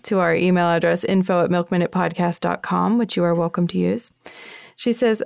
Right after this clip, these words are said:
"Hi there, ladies. My name is Whitney, and my husband and I just welcomed our first baby sixteen days ago. Congrats.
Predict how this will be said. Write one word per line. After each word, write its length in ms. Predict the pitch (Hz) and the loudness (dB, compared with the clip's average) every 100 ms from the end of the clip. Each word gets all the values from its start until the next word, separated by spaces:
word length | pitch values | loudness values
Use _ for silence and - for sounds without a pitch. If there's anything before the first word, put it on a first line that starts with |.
| - | -8
"Hi 240 | - 339 | -2 0
there, 200 | 349 240 | 2 2
ladies. 460 | 190 185 185 220 - | 2 2 2 0 0
My 140 | 214 | 2
name 180 | 220 240 | 4 2
is 160 | 277 - | 0 0
Whitney, 340 | 170 180 180 | 2 2 2
and 160 | 190 190 | 2 2
my 120 | 185 | 2
husband 360 | 196 214 262 | 2 0 0
and 120 | 247 202 | 0 0
I 120 | 185 | 0
just 200 | 185 - | -2 0
welcomed 360 | 175 180 175 | 0 2 0
our 120 | 170 180 | 0 0
first 340 | 175 202 - | 0 0 0
baby 300 | 180 175 175 | 0 0 0
sixteen 520 | 185 185 - 196 190 | -2 -4 -2 0 2
days 240 | 185 165 165 | 4 2 2
ago. 340 | 160 170 226 - | 0 0 -2 -6
Congrats. 600 | - 185 151 156 220 - | -2 0 2 0 -4 -8